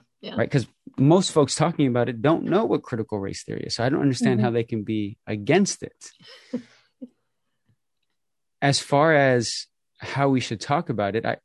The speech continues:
Speaker 2: I think we need to keep critical race theory in the spaces that it operates in, which
Speaker 1: Mm-hmm.
Speaker 2: is used as a tool in many of the graduate level studies, and
Speaker 1: Mm-hmm.
Speaker 2: much of the work that I and others do of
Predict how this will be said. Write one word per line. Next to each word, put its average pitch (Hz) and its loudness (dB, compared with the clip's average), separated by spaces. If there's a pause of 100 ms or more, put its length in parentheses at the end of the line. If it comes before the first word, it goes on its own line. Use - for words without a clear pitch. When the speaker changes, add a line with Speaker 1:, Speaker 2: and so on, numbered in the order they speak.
Speaker 2:
I 127 -4
think 165 0
we 131 0
need 123 0
to 113 -2 (960)
keep 190 -2
critical 151 0
race 127 0
theory 127 0
in 123 0
the 120 0
spaces 120 -4
that 117 0
it 117 -4
operates 110 -4
in, 101 -6
which 110 -2
Speaker 1:
Mm-hmm. 190 -2
Speaker 2:
is 113 -2 (680)
used 131 2
as 123 0
a 117 -4
tool 117 0
in 107 -2
many 123 0
of 120 -2
the 113 -2
graduate 107 -4
level 98 -6
studies, 117 -4
and - -8
Speaker 1:
Mm-hmm. 214 2
Speaker 2:
much - 0
of 113 -6
the 113 -2
work 107 -2
that - -8
I 113 0
and 110 -2
others 107 -4
do 107 -4
of 98 -8